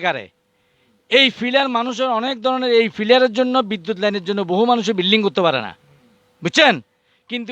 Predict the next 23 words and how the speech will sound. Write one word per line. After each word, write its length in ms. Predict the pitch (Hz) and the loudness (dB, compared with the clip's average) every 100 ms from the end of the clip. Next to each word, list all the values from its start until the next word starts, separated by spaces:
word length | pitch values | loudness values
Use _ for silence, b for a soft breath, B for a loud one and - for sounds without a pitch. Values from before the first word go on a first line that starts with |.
| 240 | -4
ওদেরকে 300 | 240 262 247 214 | -2 -4 -6 0
দরখাস্ত 360 | 233 - 262 - 254 | 0 2 -2 0 -4
দিয়ে 120 | 262 247 | 0 0
এক 120 | 196 | 0
দুই 120 | 180 226 | -2 0
লাখ 100 | 247 | 0
টাকা 220 | 220 240 247 | 0 -2 -2
ঘুষ 220 | 190 226 208 | 0 -2 0
দিয়ে 120 | 262 | 0
তারপরে 340 | 247 214 220 247 254 | 2 2 2 2 4
তারা, 180 | 277 339 - _ _ _ _ _ _ _ | 6 4 2 _ _ _ _ _ _ _
হ্যাঁ, 240 | 262 277 156 - _ _ _ | 2 2 0 -8 _ _ _
যে 140 | - 226 196 | -16 -10 -4
লাইনটা 280 | 220 226 269 | -2 0 -2
একটু 140 | 220 254 | -2 -2
সরিয়ে 280 | 262 262 247 | 4 6 6
দেওয়ার 180 | 240 185 | 6 4
জন্য, 200 | 214 190 170 | -2 -2 -2
তারপরেও 320 | 190 156 220 226 | -4 -2 -4 -2
তারা 120 | 214 190 | -2 -2
আসে 140 | 139 170 | -2 -6
না। 60 | 101 - _ _ _ _ b b 147 | -6 -10 _ _ _ _ b b -8
মানুষের 500 | 143 175 269 262 | 0 2 4 2